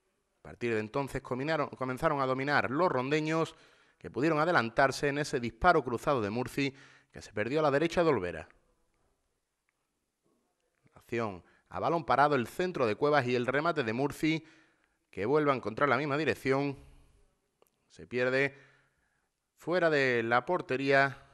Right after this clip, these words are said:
que defendía Olvera. La oportunidad más clara de los rondeños en la primera mitad, el disparo desde la frontal del área de Dani, que se estrella en el larguero,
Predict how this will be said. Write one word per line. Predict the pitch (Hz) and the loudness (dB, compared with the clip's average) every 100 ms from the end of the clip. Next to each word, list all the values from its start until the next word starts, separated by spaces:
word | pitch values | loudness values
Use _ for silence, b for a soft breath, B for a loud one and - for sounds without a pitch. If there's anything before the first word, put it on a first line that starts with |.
| b b | b b
que | - | -20
defendía | 92 - 127 160 | -18 -14 -8 -2
Olvera. | 127 92 87 78 - b b b b b | 0 -2 -6 -10 -14 b b b b b
La | - | -10
oportunidad | 107 110 139 156 165 | -8 -6 -2 2 2
más | 135 175 185 | 2 0 0
clara | 170 151 | 2 2
de | 139 | 2
los | 131 | 0
rondeños | 147 156 | 0 -2
en | 135 | -2
la | |
primera | 131 160 156 | 0 0 0
mitad, | 113 143 147 151 - B B B B _ | 2 6 6 6 0 B B B B _
el | 87 87 | -14 -10
disparo | 98 117 - 165 151 | -6 -6 0 2 2
desde | 135 131 | 2 2
la | 123 | 0
frontal | - 131 170 147 | -2 -2 0 2
del | 139 | 2
área | 160 139 | 2 2
de | 120 | 2
Dani, | 135 143 | 0 -2
que | 123 | -4
se | 120 | -6
estrella | 156 147 | -4 -2
en | 160 | 0
el | |
larguero, | 131 107 127 131 139 b | 2 2 0 -4 -6 b